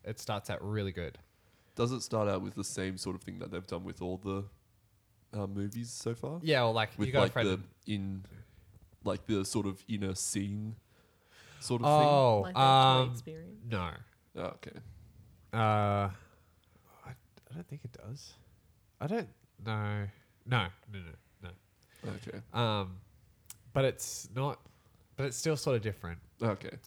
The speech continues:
Speaker 2: I, I guess I should just see it
Speaker 1: Yeah,
Speaker 2: then.
Speaker 1: you should just see it. You
Speaker 3: Mm.
Speaker 1: should, you should watch it. I, I, I,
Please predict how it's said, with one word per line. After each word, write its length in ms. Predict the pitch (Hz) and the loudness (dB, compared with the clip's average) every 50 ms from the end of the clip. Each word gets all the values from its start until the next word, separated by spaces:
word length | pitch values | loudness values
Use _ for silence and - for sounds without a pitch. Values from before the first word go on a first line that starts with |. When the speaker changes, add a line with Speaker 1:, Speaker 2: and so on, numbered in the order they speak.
| - - _ - - - | -20 -20 _ -14 2 6
Speaker 2:
I, 160 | 113 120 120 - | 6 6 8 6
I 80 | 117 123 | 6 6
guess 180 | 123 143 139 127 | 6 6 8 8
I 60 | 120 | 6
should 140 | 110 120 104 | 4 4 0
just 200 | 104 92 - - | 0 -2 0 -2
see 160 | - 104 104 | -4 -2 -4
it 100 | 98 - | -2 0
Speaker 1:
Yeah, 100 | 131 135 | 0 2
Speaker 2:
then. 100 | 123 113 120 | 2 2 2
Speaker 1:
you 180 | 120 123 147 | 2 0 0
should 220 | 143 - 190 190 165 | 2 2 2 2 2
just 200 | 185 170 - - | 2 2 2 4
see 100 | 170 160 | 4 2
it. 100 | 92 90 | 2 2
You 60 | - | -2
Speaker 3:
Mm. 40 | 123 | -4
Speaker 1:
should, 200 | - 156 131 113 | -6 -6 -8 -6
you 80 | 113 135 | -6 -6
should 160 | 131 - 143 131 | -4 -4 0 2
watch 220 | 135 123 - - | 2 2 2 0
it. 40 | 110 | 0
I, 160 | 95 123 139 | 4 4 4
I, 380 | - - 143 147 143 - 135 147 | 4 6 6 6 6 6 6 4
I, 80 | 151 - | 4 2